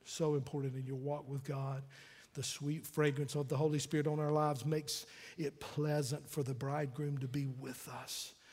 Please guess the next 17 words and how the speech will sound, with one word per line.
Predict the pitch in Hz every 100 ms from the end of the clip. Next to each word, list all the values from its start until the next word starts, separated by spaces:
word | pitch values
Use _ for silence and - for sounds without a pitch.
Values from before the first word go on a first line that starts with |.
| -
so | - 156
that | 135 139
he | - 151
might | 135 143 127 -
empower | 123 110 - - - - - -
us | 127 120 107 - - - -
and | -
so | 120 147
he | 123 139
might | 123 131 120 123
meet | 131 131 135 - -
our | 127 123 117 107 - - - - _ -
needs. | 120 123 113 107 117 -
Think | 180 175
about | 147 123 120
it. | 131
Your | 147 160 220 214